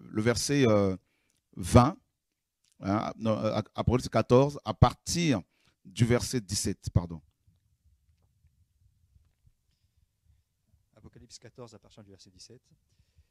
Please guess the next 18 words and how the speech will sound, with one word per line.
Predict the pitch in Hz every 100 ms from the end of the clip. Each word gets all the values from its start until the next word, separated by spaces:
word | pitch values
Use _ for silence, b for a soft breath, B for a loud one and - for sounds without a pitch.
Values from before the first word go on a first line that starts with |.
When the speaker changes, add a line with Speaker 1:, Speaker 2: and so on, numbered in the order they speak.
| _ -
Speaker 2:
Et |
un | 120 120
autre | 147 -
ange | 160 170 151
sortit | - - 143 -
du | 143 117
temple | - 139 147 156
qui | - 127
est | 120
dans | 113
le | 104
ciel, | - - 113 127 135 _ -
ayant | 117 131
lui | 139 113 151
aussi | 131 - 139 -
une | 107
faucille | - 113 139 135
tranchante. | - 110 - 92 85 -